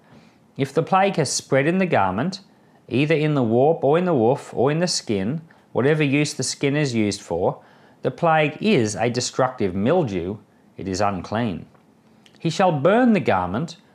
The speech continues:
whether the warp or the woof, in wool or in linen or anything of leather in which the plague is, for it is a destructive mildew, it shall be burned in the fire. If the priest examines it, and behold, the plague hasn't spread in the garment,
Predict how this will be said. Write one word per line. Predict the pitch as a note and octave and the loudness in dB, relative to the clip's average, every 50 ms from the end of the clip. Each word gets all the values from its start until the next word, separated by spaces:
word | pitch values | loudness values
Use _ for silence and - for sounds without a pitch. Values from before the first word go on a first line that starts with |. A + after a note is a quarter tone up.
| _ - | _ -2
whether | - A#2+ B2+ B2+ A#2+ | 0 2 2 2 2
the | G#2 G#2 G2+ | 2 2 2
warp | G2+ G2+ B2 D3 F3+ F3+ - | 2 4 4 4 2 2 2
or | - D3+ F3 F#3+ | 0 2 2 2
the | F#3+ D#3+ | 2 2
woof, | B2+ A2+ A#2 C#3 - - | 2 2 2 0 0 -4
in | - - B2 A#2+ A2+ | -4 -2 0 0 2
wool | G#2 A#2+ C#3+ E3 F3+ E3+ | 2 2 2 2 2 2
or | - C3+ D3+ F3 | 2 2 2 2
in | F#3 E3+ C#3+ | 2 0 0
linen | A#2 G#2 G#2+ A2+ B2 C3 | 0 0 0 0 0 0
or | B2 G#2 F2+ A2 | 0 0 0 0
anything | C3+ D#3 E3 D#3+ - F3+ F3+ F3+ | 0 0 -2 -4 -4 -4 -2 -2
of | F#3 F3 C#3+ | 0 0 0
leather | A#2 G#2 G2+ G2+ A2 B2 | 2 2 2 2 2 0
in | - - G#2+ G#2+ | 0 -2 -2 -2
which | A2 B2 - - - | -2 -2 -4 -6 -8
the | - G2+ | -8 -8
plague | F#2+ - - B2 A#2+ A#2 A2+ G2+ - | -6 -4 -2 0 0 0 0 -2 -2
is, | - B2+ G#2+ F#2 F2+ - - - - - - - _ _ _ _ | -2 -2 -2 -2 -4 -6 -8 -10 -12 -18 -20 -20 _ _ _ _
for | - - - D3 C3+ B2+ | -8 -2 0 0 2 2
it | B2 D3 C#3 | 0 0 0
is | D3+ C#3+ B2+ | 0 0 0
a | B2+ | 0
destructive | A2+ G2+ G#2 - - - - C3 C3 C3 - A#2 G2+ F#2 | 0 0 -2 -4 -4 -2 0 0 0 0 -2 -4 -2 0
mildew, | G2+ A2+ D3 F3+ F3 C3 G2 F2+ E2 E2 - - _ _ _ _ _ _ - | 0 0 2 2 0 0 -2 -2 -4 -4 -6 -10 _ _ _ _ _ _ -14
it | - E2 | -12 -10
shall | - - G#2+ G#2 G2 | -4 -2 0 0 0
be | F#2 F#2+ | 0 -4
burned | F2 E2 F#2+ C#3 E3 D3 A2 F#2 F2+ F2 E2 | -4 -2 0 2 2 2 2 0 -2 -4 -6
in | - F2 F2 | -8 -8 -10
the | D#2 | -10
fire. | - - - C#3 F3+ C3 - - - - _ _ _ _ _ _ _ _ _ _ _ _ _ _ _ _ _ _ _ _ _ _ _ _ _ _ - | -8 -6 -4 -4 -4 -6 -8 -12 -16 -20 _ _ _ _ _ _ _ _ _ _ _ _ _ _ _ _ _ _ _ _ _ _ _ _ _ _ -2
If | A3+ A#3+ A#3+ | 0 0 2
the | - C4+ | 0 0
priest | - - G3+ F#3 F3 D#3 - | 0 2 2 2 2 2 0
examines | D#3 B2+ A#2+ G#2+ B2 C#3 D#3 D3 C#3 A2 F2+ F2+ | 0 0 0 2 2 2 2 2 0 0 0 -2
it, | E2+ F2 - - - _ _ - | -4 -4 -6 -10 -20 _ _ -6
and | G2+ G2+ | -4 -4
behold, | F#2+ F#2+ E2+ - D3+ E3+ D3+ G#2+ F#2+ - - - | -4 -4 0 2 4 4 4 4 2 0 -2 -6
the | - - | -10 -6
plague | - - B2 A2 G2+ G2 F#2+ | -2 0 2 2 2 0 -4
hasn't | - - - - - B3 C4+ B3 B3+ E3+ B2 - | -8 -14 -8 -2 0 0 2 2 2 0 0 -2
spread | - - - - A#2 G#2+ | -4 -6 -2 0 0 2
in | G2+ G2+ F#2 | 2 0 -2
the | F2+ | -2
garment, | E2 E2+ E2+ D#2+ D#2 D#2 F2+ C3+ D#3+ - | -2 -2 -2 -2 -2 -2 -4 -6 -6 -8